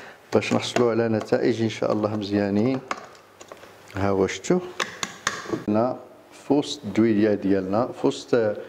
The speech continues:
البوش ديالنا. هكا إن شاء الله. حنا دروكا درنا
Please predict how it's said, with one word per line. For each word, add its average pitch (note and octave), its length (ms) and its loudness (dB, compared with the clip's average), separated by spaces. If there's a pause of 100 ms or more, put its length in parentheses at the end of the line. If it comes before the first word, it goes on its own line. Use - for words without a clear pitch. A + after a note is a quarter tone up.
(380)
البوش - 380 0
ديالنا. G2+ 540 2 (1800)
هكا B2+ 280 0
إن A#2 100 0
شاء G#2+ 220 0
الله. G#2+ 400 0 (960)
حنا A#2 260 2
دروكا A2+ 480 2 (480)
درنا A#2 480 2